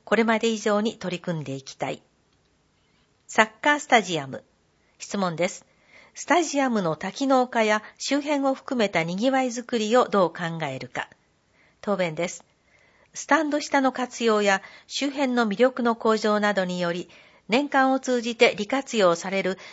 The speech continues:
魅力あるスタジアムとなるよう検討を進める。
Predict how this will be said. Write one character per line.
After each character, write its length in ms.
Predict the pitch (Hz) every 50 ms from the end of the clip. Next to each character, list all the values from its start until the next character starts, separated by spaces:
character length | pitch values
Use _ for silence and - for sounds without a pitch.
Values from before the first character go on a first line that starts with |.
| - _
魅 120 | 180 196
力 300 | 240 277 285 285 - 294
あ 60 | 285 269
る 140 | 226 202
ス 100 | 196 -
タ 160 | - - 247 240
ジ 180 | 226 233 226
ア 60 | 214
ム 120 | 202 196 185
と 120 | - 190
な 160 | 190 208 208
る 140 | 214 214 196
よ 220 | 190 185 175 151 123
う 40 |
検 260 | - - 220 214 208 202
討 160 | - 196 180
を 120 | 165 160
進 320 | - - 160 - - 165 151
め 100 | 139 131
る。 160 | 139 147